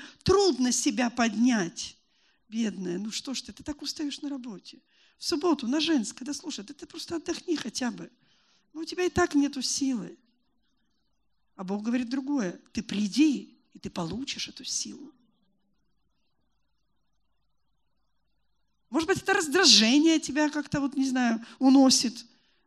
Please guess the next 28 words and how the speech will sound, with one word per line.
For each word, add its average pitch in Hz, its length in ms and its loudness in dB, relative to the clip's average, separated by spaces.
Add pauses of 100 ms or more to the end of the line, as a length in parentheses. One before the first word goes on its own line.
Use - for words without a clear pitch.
да? 269 300 0 (380)
Может, 277 320 -4 (180)
зависть? 381 760 -6 (960)
Я 240 140 -4
тоже 381 440 -4
уже 302 200 2
вот 269 160 2
десять 262 340 4
лет 285 240 0
в - 80 -10
церкви, 226 460 0
или 214 100 -8
там 220 200 -6
двадцать 247 400 0
пять, 233 280 -4
не 208 80 -6
знаю. 214 420 -8 (680)
Почему 587 460 2
вот 214 280 -8 (400)
у 233 80 -4
нее 294 240 6
вот 254 160 0
так, - 220 -4
а 269 60 -2
у 240 40 -2
меня 254 220 0
вот 277 200 -4
так? 175 320 -16